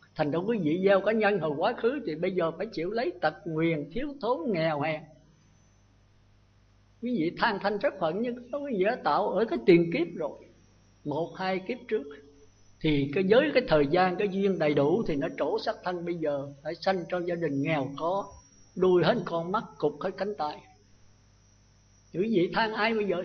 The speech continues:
Chính mình tạo mình phải chịu. Nhưng mà tất cả tôn giáo bạn hồi xưa không có chịu mà phải cải sửa.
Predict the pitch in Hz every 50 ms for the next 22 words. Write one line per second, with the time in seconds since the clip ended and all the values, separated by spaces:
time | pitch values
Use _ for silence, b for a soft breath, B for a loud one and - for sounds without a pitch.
0 | - - 285 285 - - 208 185 196 - 165 156 202 226 233 202 185 180 - 220
1 | 240 - - 156 151 - 254 302 151 - - - - - - _ _ _ _ _
2 | _ _ _ _ _ _ _ _ _ _ _ _ _ _ _ - 156 160 165 175
3 | 185 190 196 196 185 170 156 151 151 147 139 - - 240 - - - - 147 175
4 | 185 - 190 175 170 165 180 208 220 170 135 135 156 151 139 131 - - 175 165
5 | 165 170 160 151 139 - - - - - 202 190 175 165 - 214 233 220 - 240
6 | - - - 156 147 147 151 160 165 160 - - - - - _ _ _ _ _
7 | _ _ - 156 139 135 139 139 135 135 147 170 196 - - - - 139 143 185
8 | 180 - 165 143 135 156 -